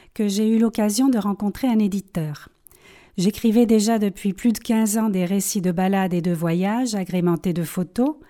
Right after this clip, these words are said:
ainsi que des documentaires sur divers sujets. J'avais été pendant sept ans correspondante pour le journal Sud-Ouest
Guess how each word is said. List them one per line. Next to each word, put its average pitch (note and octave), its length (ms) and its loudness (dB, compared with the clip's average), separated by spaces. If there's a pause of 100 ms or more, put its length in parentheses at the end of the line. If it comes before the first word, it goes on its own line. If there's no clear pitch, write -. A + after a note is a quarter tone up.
(340)
ainsi G#3 400 2
que A3+ 120 -2
des G3 180 2
documentaires G#3+ 720 2
sur G3 240 -2
divers F#3+ 340 -2
sujets. E3+ 440 -4 (760)
J'avais G#3 420 2
été A3 200 4
pendant F#3+ 300 2
sept G#3+ 320 -2
ans G#3+ 140 2
correspondante G3+ 760 0
pour F3 240 -2
le F3 320 2
journal E3+ 460 0
Sud-Ouest F3 760 -4